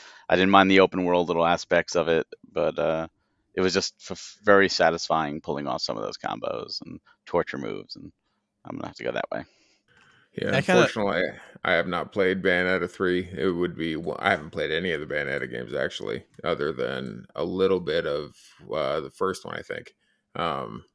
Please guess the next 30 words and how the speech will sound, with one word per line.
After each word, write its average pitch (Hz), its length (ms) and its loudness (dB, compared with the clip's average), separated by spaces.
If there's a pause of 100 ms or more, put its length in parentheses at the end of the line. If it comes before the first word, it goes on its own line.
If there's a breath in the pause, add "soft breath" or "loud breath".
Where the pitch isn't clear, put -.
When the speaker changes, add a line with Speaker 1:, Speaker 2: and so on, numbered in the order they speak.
(560)
Speaker 2:
yeah, 80 320 0
I'm 92 80 0
gonna 92 140 0
go 85 220 0
with 69 320 -8
Sifu 76 440 -8
just 69 180 -12
'cause, 78 200 -10
uh, 62 280 -12
just 113 260 -4
because 92 260 -4
of 85 80 -6
all 82 160 0
the 76 380 -4
excitement 73 440 -4
I've 65 120 -6
heard 60 240 -6
about 50 260 -8
that - 160 -10
game. 50 220 -10 (840)
Speaker 3:
Yeah, 107 240 2
same, 107 380 -2 (220)
same 107 240 2
as 101 140 -2
well. 101 340 2 (840 soft breath)
I 123 120 2
did 165 160 2
hear 143 380 2
as 113 180 -2
well 110 440 0